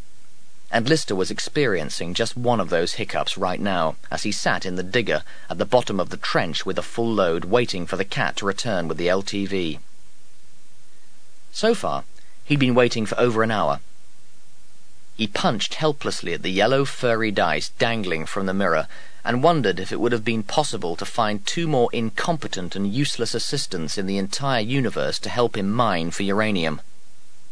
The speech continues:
The fifth century Norwegian warrior King Havoc the Imbecile and his more idiotic half-brother were the only two that sprang readily to mind.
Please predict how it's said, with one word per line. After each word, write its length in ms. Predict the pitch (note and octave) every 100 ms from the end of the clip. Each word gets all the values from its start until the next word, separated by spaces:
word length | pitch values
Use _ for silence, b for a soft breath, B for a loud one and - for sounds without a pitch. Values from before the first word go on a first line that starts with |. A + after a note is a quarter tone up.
| - - -
The 80 | A2
fifth 240 | - F#3
century 500 | - D#3 C#3 C3+ B2
Norwegian 640 | A2+ A2 G#2+ C3 B2+ A#2 G#2+
warrior 420 | C3+ A2 D#2+ D#2 -
King 260 | - B2
Havoc 440 | A2+ D#3+ A#2 F#2 G#2+
the 180 | A2+ C3
Imbecile 560 | A2 - F2+ D2 D2 B B B
and 120 | G#2+
his 120 | G#2+
more 200 | B2 A2+ -
idiotic 520 | D#3 C#3 A#2 - A2 -
half-brother 640 | A2+ G#2 - C3 F2 D2+
were 120 | E2+
the 160 | G2 A#2+
only 220 | B2+ G#2+
two 280 | - G#2 E2+
that 140 | F2+
sprang 400 | - A2 F#2+ F#2+
readily 320 | A2+ F#2 E2+
to 100 | -
mind. 440 | G#2 G2+ E2+ D#2+